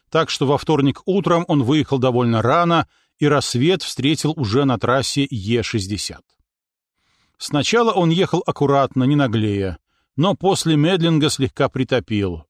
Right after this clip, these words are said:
зная, что на этом участке ещё стоят старые камеры, фиксирующие только передние номера транспортных средств, которых на мотоцикле, как известно, нет.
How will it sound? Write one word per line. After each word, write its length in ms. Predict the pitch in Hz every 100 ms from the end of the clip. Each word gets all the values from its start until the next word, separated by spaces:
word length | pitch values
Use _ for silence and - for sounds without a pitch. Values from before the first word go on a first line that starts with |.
| -
зная, 480 | 101 117 131 156
что 180 | 143 -
на 140 | 117 117
этом 160 | 113
участке 580 | 110 - 156 - 156 151 _ _ _
ещё 440 | - 113 131 - 185
стоят 360 | - 156 170
старые 600 | - - 165 156 131 123
камеры, 500 | 113 131 101 90 80 - _ _
фиксирующие 680 | - 139 - 135 131 - 131
только 300 | 135 123 127
передние 480 | 143 139 135 113 117
номера 400 | 113 123 135 107
транспортных 640 | - 107 - 110 - 117
средств, 480 | - 123 92 - _ _ _ _ -
которых 420 | 170 202 220 -
на 120 | 165
мотоцикле, 580 | 135 127 - 185 175 175
как 180 | 135 123
известно, 480 | 104 120 113 -
нет. 440 | 117 104 90 -